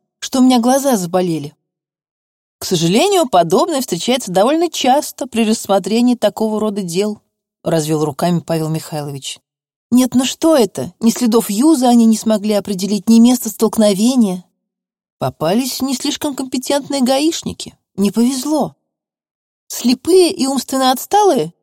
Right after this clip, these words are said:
«Ирина Андреевна, вы ведь редко рассматривали дела об автомобильных авариях».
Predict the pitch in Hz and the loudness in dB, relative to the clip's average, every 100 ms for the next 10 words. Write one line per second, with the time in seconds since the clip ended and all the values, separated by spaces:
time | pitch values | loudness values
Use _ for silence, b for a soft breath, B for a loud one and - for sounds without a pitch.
0 | _ _ _ _ _ _ _ _ 247 269 | _ _ _ _ _ _ _ _ 0 4
1 | 233 160 143 123 104 65 - _ _ - | 4 2 -2 -6 -6 -8 -14 _ _ -2
2 | 311 311 - 339 349 - 185 180 208 180 | 0 2 2 0 0 0 0 0 0 0
3 | - 175 165 175 190 226 170 - 175 160 | 0 -2 -2 0 2 0 0 -4 -4 -2
4 | 170 147 - 165 156 139 127 131 | -4 -6 -4 -4 -4 -4 -6 -10